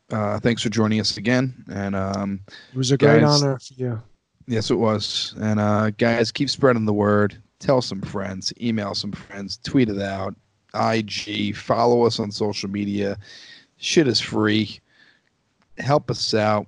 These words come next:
Speaker 1: We're looking for grassroots campaign here. It's all you guys, all right? And some things are in the works, but you know what? It's, it's the people who are listening who tell a friend and tell another friend, and that's how,
Speaker 2: We don't
Speaker 1: um,
Speaker 2: want, like, a
Speaker 1: these things
Speaker 2: Bloomberg
Speaker 1: explode.
Speaker 2: campaign. We're trying to get a crazy Bernie campaign with everybody just chipping in and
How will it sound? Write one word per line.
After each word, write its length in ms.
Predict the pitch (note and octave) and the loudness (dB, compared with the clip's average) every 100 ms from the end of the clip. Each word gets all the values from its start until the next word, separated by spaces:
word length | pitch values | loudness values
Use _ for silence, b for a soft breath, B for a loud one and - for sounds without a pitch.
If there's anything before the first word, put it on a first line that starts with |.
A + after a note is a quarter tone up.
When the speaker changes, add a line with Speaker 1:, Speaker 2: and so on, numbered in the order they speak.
| - | -4
Speaker 1:
We're 80 | A#2+ | -2
looking 240 | B2+ B2+ | 0 -2
for 140 | - G2+ | -8 -10
grassroots 880 | - C3 C3+ C3+ - B2 B2+ A#2+ | -8 0 2 4 2 -2 -4 -4
campaign 540 | - A#2+ A2+ A#2+ A#2+ A#2 | -2 -2 0 0 0 0
here. 260 | A2 G#2+ | 2 2
It's 140 | G#2 B2+ | 2 4
all 160 | A#2+ | 4
you 160 | B2 A#2+ | 4 4
guys, 340 | G#2 G2 F#2 | 2 -4 -4
all 60 | G2+ | 0
right? 260 | G#2+ A#2+ A#2 | 2 2 0
And 420 | G#2+ G#2+ G#2 G#2+ - B B B | -2 0 0 -4 -8 B B B
some 240 | - C#3 | -2 0
things 320 | C3+ D3+ D3 C3 | 2 2 2 2
are 80 | |
in 200 | B2 C#3 | 2 2
the 80 | C3+ | 2
works, 440 | B2+ C3+ A#2+ - - | 4 4 0 -4 -4
but 180 | G#2+ | -2
you 60 | A2 | 0
know 140 | A2 | 2
what? 260 | A2 A#2+ A#2 A2 | 4 2 2 -2
It's, 320 | A2 - - - | -6 -6 -8 -6
it's 240 | A2+ - | -6 -4
the 100 | A#2 | -6
people 320 | - C3 C3+ | -2 0 2
who 120 | A#2+ A#2 | 4 4
are 120 | A2+ | 4
listening 520 | A#2+ A2+ G2+ G#2+ G#2 | 2 0 -2 -2 -2
who 100 | G#2 | -4
tell 280 | - A2+ G#2+ | -2 0 0
a 40 | |
friend 320 | G#2 G#2+ A2 | 0 0 0
and 100 | G2 | -2
tell 280 | - G#2+ G#2 | -6 -6 -6
another 240 | G2+ G#2+ G2+ | -6 -6 -4
friend, 280 | G#2+ G2+ | -4 -4
and 120 | F#2+ G#2 | -4 -6
that's 180 | G#2+ | -4
how, 420 | - G#2 G2+ G2+ G2+ B B B B | -2 0 0 -2 -4 B B B B
Speaker 2:
We 60 | - | -2
don't 160 | D3+ E3+ | 4 6
Speaker 1:
um, 140 | F#3 | 6
Speaker 2:
want, 220 | F#3+ F#3+ | 4 4
like, 160 | F3+ F3 | 2 2
a 40 | |
Speaker 1:
these 100 | D#3+ | 4
things 220 | E3+ F#3 F3 | 6 6 6
Speaker 2:
Bloomberg 160 | E3 | 4
Speaker 1:
explode. 200 | D3 A#2 | 6 6
Speaker 2:
campaign. 560 | D#3 D3 - D3+ C#3 C3 | 4 2 0 0 0 -2
We're 80 | C3 | -4
trying 320 | - D#3 D3+ | -2 0 0
to 60 | D3+ | 0
get 140 | D3+ | -2
a 180 | C#3 - | -4 -6
crazy 460 | - E3 D#3+ E3 | 2 4 4 4
Bernie 380 | D3+ E3 D#3+ D#3 | 4 4 4 0
campaign 600 | - C#3+ B2+ C3+ B2+ A#2+ | -2 -4 -4 -4 -4 -6
with 140 | A#2+ B2+ | -6 -4
everybody 460 | C#3 C#3+ D3 C#3+ | -2 0 2 2
just 200 | C#3 C3 | 2 -2
chipping 320 | - D3+ D#3 D3 | -2 0 2 2
in 220 | D3 D3 | 0 0
and 200 | C3+ | -4